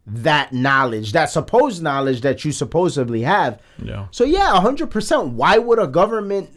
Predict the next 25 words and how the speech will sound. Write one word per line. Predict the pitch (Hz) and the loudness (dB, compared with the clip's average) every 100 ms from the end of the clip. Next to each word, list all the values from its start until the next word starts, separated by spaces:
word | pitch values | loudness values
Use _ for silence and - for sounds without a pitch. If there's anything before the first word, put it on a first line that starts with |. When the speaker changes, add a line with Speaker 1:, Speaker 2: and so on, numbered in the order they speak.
| - 117 | -16 -2
Speaker 1:
get | 175 208 | 0 0
behind | 170 143 226 294 | -4 -2 0 0
that? | 143 127 | 0 2
Why | 147 196 | 4 4
would | 214 | 4
a | 190 | 2
government | 151 180 202 190 156 - | 2 2 2 0 -2 0
think | 190 196 - | -2 -2 -2
that | 143 | 0
that's | 156 160 160 | 2 2 2
okay | 170 - 175 175 165 - - | -2 0 0 0 -4 -14 -8
to | 170 | 0
Speaker 2:
Yeah. | 135 | 2
Speaker 1:
pay | 190 | 4
off? | 208 214 143 | 4 4 2
That | 180 190 | 2 2
doesn't, | 254 240 185 | 2 2 0
like, | 143 - | -2 0
add | 135 151 143 | 2 4 2
no, | 143 147 143 139 113 - - - - | 2 4 4 2 -2 -10 -20 -16 -2
add | 156 160 | 2 2
no | 147 135 | 0 0
value. | 110 135 160 175 190 - - - - - - | 2 2 2 -2 -8 -12 -20 -20 -20 -16 -2
And | 165 147 | 0 2
so, | 196 170 165 | 4 4 4